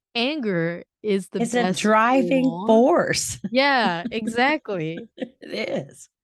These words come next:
Speaker 1: And you probably did a damn good job, you
Speaker 2: I
Speaker 1: know?
Speaker 2: did the best I could.
Speaker 1: Whatever you did. Yeah.
Speaker 2: Yeah, I did the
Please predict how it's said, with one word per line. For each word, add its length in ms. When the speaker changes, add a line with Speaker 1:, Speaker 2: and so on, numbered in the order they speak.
Speaker 1:
And 160
you 80
probably 480
did 180
a 80
damn 400
good 240
job, 560
you 120
Speaker 2:
I 60
Speaker 1:
know? 300
Speaker 2:
did 280
the 140
best 360
I 160
could. 300
Speaker 1:
Whatever 360
you 400
did. 400
Yeah. 360
Speaker 2:
Yeah, 180
I 160
did 200
the 120